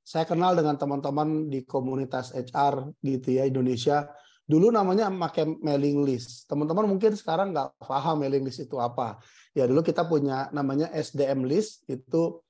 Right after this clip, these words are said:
salah satu komunitas H R terbesar di Indonesia. Saya join di sana, kemudian, eh, ikut acara,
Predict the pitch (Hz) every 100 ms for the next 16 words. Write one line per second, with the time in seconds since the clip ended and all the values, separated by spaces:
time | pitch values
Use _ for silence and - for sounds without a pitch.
0 | _ - 139 139 139 143 139 135 135 131
1 | 135 123 - 135 - 143 135 139 135 -
2 | 151 143 139 127 123 120 - 165 214 -
3 | _ _ - 135 139 127 135 139 139 135
4 | 123 123 131 190 214 - 131 127 127 143
5 | 160 165 _ _ _ _ 147 135 131 -
6 | 147 - 151 - 139 - 131 131 131 127